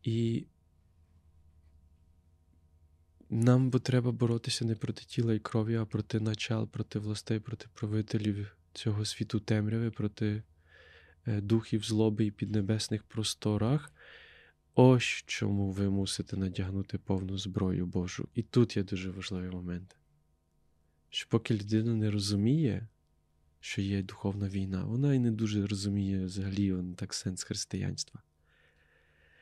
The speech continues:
Між іншим, звісно, що, е, сенс християнства — це прийняти Ісуса, який веде нас до повноти любові до Отця. Ну, це любов.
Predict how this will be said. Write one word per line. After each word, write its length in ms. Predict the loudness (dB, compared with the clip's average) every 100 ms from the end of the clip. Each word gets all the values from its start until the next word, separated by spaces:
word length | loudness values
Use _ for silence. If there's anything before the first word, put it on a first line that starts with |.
| _ _
Між 300 | 4 6 6
іншим, 500 | 4 2 0 -2 -2
звісно, 420 | -2 -2 0 -2
що, 460 | -4 -2 0 0 -2 -6 -20 -20 _ _ -4
е, 500 | -2 0 0 2 0 -4 _ _ _ _ _ _ _ _ -12
сенс 420 | -2 6 6 6 2
християнства — 640 | -2 -2 0 2 2 0
це 140 | -2 -2
прийняти 460 | 2 4 4 0
Ісуса, 580 | -2 0 -2 0 -2 -2
який 640 | -2 -4 -8 -6 -4 -2 -4
веде 320 | -4 0 0
нас 220 | 0 -4
до 120 | -4
повноти 440 | -4 -4 -4 -2 0
любові 360 | 0 0 0
до 140 | 0 -2
Отця. 420 | -4 -6 -8 -10 -16 -8
Ну, 120 | -6
це 220 | -4 -2
любов. 360 | -2 -2 -4 -6